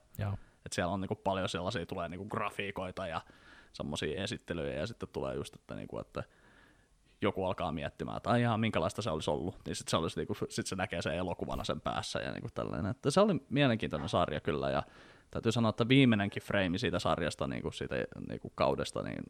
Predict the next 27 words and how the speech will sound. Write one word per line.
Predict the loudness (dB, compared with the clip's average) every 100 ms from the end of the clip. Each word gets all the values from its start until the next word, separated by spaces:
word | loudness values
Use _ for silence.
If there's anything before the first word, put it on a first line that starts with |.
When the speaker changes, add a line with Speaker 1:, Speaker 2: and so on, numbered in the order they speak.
| -16 -20 -20 _ -14
Speaker 2:
siinä | -2 2 4 2
oli | 0 0
kyllä | 2 2
semmonen, | 0 -2 -2
että | -2
okei, | 2 4 6
tää | 6 4
pitää | 4 0
ehkä | 0 -4
katsoa | -2 0
toinenkin | 2 2 2 0 -4
kausi | -6 -6
tätä | -8 -8 -6
näin. | -6 -8 -12 -6 -2
Speaker 1:
Okei. | 0 -2 -2
Speaker 2:
Mutta, | -4 2 4
tota, | 4 6 6 4 0
en | 0
mä | 4
tiedä, | 4 4
nyt | 2 0
on | -2 0
Amazon | 2 2 2 2
on | 2 0 -2
ehkä | -2 0
semmonen, | 0 0 -2 -2
että | -4